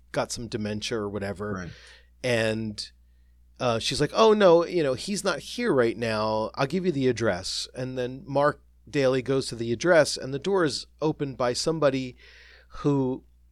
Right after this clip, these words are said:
Speaker 1: is clearly a man,
Speaker 2: Yeah, the, the
Speaker 1: but
Speaker 2: guy
Speaker 1: is
Speaker 2: with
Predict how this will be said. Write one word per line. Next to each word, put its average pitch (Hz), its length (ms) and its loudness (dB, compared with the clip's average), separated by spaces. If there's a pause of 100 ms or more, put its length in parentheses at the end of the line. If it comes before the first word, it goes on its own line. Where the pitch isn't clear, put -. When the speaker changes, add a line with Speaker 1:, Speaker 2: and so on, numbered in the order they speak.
(640)
Speaker 1:
is 143 140 -2
clearly 196 520 2
a 110 60 2
man, 113 680 0 (440)
Speaker 2:
Yeah, 101 100 -6
the, 92 120 -6
the 95 60 -8
Speaker 1:
but 117 340 4
Speaker 2:
guy 110 180 4
Speaker 1:
is 110 180 2
Speaker 2:
with 92 220 -2